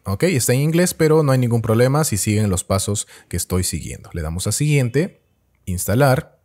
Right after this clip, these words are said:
Como ven, la instalación es bastante rápida. Y ahora le damos a finalizar, ok.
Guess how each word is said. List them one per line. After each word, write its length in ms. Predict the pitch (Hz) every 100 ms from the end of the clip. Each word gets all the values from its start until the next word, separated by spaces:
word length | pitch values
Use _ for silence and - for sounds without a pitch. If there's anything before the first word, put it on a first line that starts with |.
| _ _ _ _ _ _ _ _ _ _ _ _ _
Como 240 | 101 98
ven, 160 | 110 127
la 60 | 123
instalación 440 | 107 90 85 110
es 80 | 104
bastante 460 | 87 - 98 110
rápida. 580 | 120 139 135 104 135 - _ _ _ _ _ _ _ _ _ _ _ _ _ _ _ _
Y 140 | 160 185
ahora 200 | 165 156
le 80 |
damos 320 | 120 120 117 -
a 220 | 135 - _ -
finalizar, 640 | 127 117 101 85 - - _ _
ok. 200 | 87 104